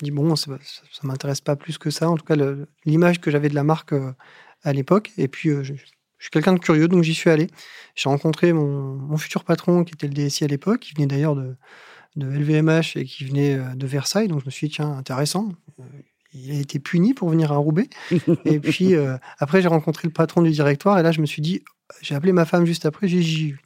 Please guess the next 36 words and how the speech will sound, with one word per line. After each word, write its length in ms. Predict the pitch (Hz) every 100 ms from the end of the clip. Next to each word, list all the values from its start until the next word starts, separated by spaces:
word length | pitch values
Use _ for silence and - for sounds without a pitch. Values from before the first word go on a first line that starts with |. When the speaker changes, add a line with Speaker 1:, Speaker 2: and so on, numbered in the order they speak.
| _ _
Speaker 1:
j'y 140 | 160
vais. » 160 | 170 143 _
Speaker 2:
J'y 180 | 120 156
vais. 200 | 101 76 - - - - -
Alors, 240 | 190 175 151
le 100 | 190
problème, 400 | - 175 220 226
c'est 160 | -
que 420 | 147 - 147 117 -
au 80 | 170
moment 240 | 165 160
où 40 | 160
vous 140 | 151
arrivez 640 | 135 123 120 143 160 120
dans 140 | 92 104
cet 260 | - -
univers 400 | 175 156 151 147
du 160 | 113 123
textile, 720 | - 220 - - - 202 233 - - - - -
c'est 200 | - -
la 80 | 110
première 340 | - 147 135 -
crise, 560 | - 156 160 139 117
euh, 160 | 107 101
importante 720 | - 127 135 - - 156 147 -
avec 240 | - 104 -
les 80 | 117
gilets 320 | 139 175 120
jaunes. 360 | 104 131 170 - - - - -
Et 60 | 120
ça 180 | - 120
ne 60 |
facilite 720 | 117 - 190 - 180 139 117
pas 140 | _ 147
du 280 | 117 147 -
tout, 280 | - 170